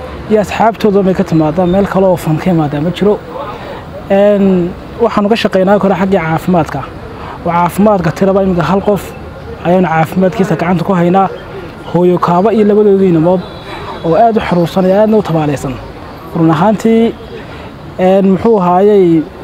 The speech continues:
Hooyo Kaaba inankeeda Maxamed iyo inankeeda la yidhaaho, een, Xuseen. Labada inamood waa laba inamood oo aad u xanuunsanaya.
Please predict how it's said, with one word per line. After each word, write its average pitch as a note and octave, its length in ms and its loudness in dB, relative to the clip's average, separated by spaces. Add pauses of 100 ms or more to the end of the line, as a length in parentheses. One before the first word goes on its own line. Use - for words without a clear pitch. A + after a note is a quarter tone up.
(240)
Hooyo G3 220 4
Kaaba G3+ 320 2
inankeeda G#3 380 2
Maxamed G3 460 2
iyo F3+ 140 4
inankeeda F3 440 2
la D3+ 60 0
yidhaaho, D#3 320 2
een, C#3+ 240 -2 (100)
Xuseen. D#3 320 0 (1000)
Labada G3 260 2
inamood F3+ 360 2 (880)
waa E3+ 100 0
laba F#3 200 2
inamood F#3+ 360 4
oo F#3+ 80 4
aad G#3+ 220 4
u - 40 0
xanuunsanaya. F#3 640 0